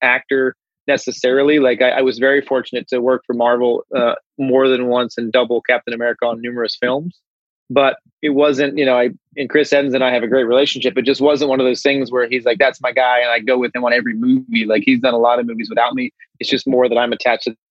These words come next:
that kind of Captain America character. But you know, some people, like, you got the, some of the greats, like Bobby Holland Hanton, who's, uh, you know, uh, Chris Hemsworth's stunt double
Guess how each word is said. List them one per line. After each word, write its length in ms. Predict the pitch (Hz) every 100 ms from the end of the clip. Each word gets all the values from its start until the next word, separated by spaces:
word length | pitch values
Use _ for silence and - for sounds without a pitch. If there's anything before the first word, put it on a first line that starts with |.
| -
that 160 | 110 113
kind 160 | 117
of 120 | 107 - _ -
Captain 260 | 120 - 107
America 300 | 117 117 113
character. 400 | - - 107 - - - - -
But 180 | 156 143 - _ _ _ - 226
you 60 |
know, 160 | 233 240
some 240 | - 208
people, 460 | 214 233 190 240 214
like, 200 | 165 143
you 100 | 170
got 200 | 165 151
the, 280 | 160 156 147
some 120 | 160 160
of 60 |
the 60 | 156
greats, 300 | 147 160 -
like 120 | 120
Bobby 260 | 135 139 135
Holland 400 | 139 139 139 120
Hanton, 320 | 143 160 147
who's, 340 | 135 123 120 143
uh, 60 |
you 120 | 135 131
know, 160 | 120 117 - 143
uh, 180 | 123 113
Chris 180 | 143 -
Hemsworth's 480 | 143 143 143 - -
stunt 220 | - 147
double 340 | 147 147 147